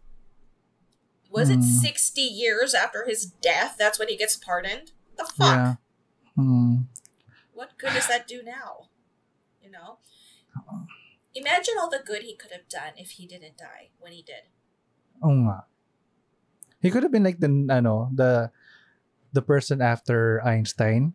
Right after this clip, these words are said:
Speaker 2: or the, kasi di ba we only had, uh, Hawkins?
Speaker 1: Mm-hmm.
Speaker 2: Uh, Ste-, uh, Ste-, uh, Hawking? Hawking?
Speaker 1: Stephen
Speaker 2: Uh,
Speaker 1: Hawking.
Speaker 2: after, uh, after Einstein. He could have been the person in between Hawking and Einstein.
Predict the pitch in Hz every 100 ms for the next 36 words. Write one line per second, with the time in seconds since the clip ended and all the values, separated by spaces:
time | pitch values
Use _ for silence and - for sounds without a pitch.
0 | - 131 131 131 127 120 113 110 _ _
1 | _ - 160 190 190 185 175 151 143 143
2 | 139 131 123 120 117 113 117 123 123 110
3 | 107 107 107 117 - - 156 - 123 104
4 | 104 - - - - - - - _ _
5 | - 127 - 131 131 110 110 - 123 113
6 | 101 110 - 160 220 - 113 143 180 -
7 | _ _ - - 131 117 131 123 - 135
8 | 123 113 - - 120 110 113 123 139 120
9 | - 120 117 113 110 107 - 104 104 123
10 | 135 143 165 165 147 139 131 127 117 -
11 | 117 123 117 120 - 117 104 110 - 120
12 | 113 110 107 107 104 98 - 98 92 95